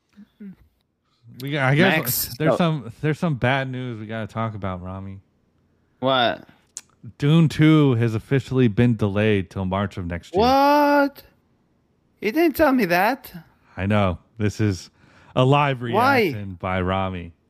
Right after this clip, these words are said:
Speaker 2: Wait, why, man?
Speaker 1: Uh, the, the writer's strike finally, uh, caught up with Warner Brothers, so they decided to
Speaker 2: But
Speaker 1: delay it till March.
Speaker 2: But w-, it was, I thought it was done.
Speaker 1: No.
Speaker 2: Or were they still filming? I
Speaker 1: I
Speaker 2: mean, because they were playing on
Speaker 1: The movie,
Speaker 2: November.
Speaker 1: oh, well, yeah, the,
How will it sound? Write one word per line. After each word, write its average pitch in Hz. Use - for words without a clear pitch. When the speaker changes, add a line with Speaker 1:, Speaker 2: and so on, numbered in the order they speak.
Speaker 2:
Wait, 208
why, 220
man? 233
Speaker 1:
Uh, 135
the, 123
the 117
writer's 123
strike 107
finally, 101
uh, 90
caught 98
up 95
with 87
Warner 92
Brothers, 85
so 87
they 85
decided 85
to 85
Speaker 2:
But 85
Speaker 1:
delay 82
it 82
till 87
March. 80
Speaker 2:
But 202
w-, -
it 196
was, 202
I 180
thought 226
it 214
was 208
done. 165
Speaker 1:
No. 101
Speaker 2:
Or 147
were 151
they 165
still 156
filming? 170
I 127
Speaker 1:
I 151
Speaker 2:
mean, 165
because 160
they 170
were 170
playing 180
on 156
Speaker 1:
The 143
movie, 175
Speaker 2:
November. 143
Speaker 1:
oh, 156
well, 127
yeah, 127
the, 110